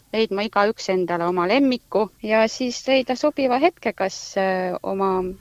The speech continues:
toidulaua täiustamiseks vitamiinide näol või siis, äh, pidulikemal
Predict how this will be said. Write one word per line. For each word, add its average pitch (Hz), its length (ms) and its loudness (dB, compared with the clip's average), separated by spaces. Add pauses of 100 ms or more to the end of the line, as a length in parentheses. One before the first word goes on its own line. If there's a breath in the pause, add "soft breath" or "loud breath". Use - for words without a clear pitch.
(140)
toidulaua 190 880 2 (100)
täiustamiseks 240 920 -2
vitamiinide 240 640 -4
näol 240 300 2 (460 soft breath)
või 190 200 0
siis, 180 440 -10
äh, 185 680 -6
pidulikemal 190 800 0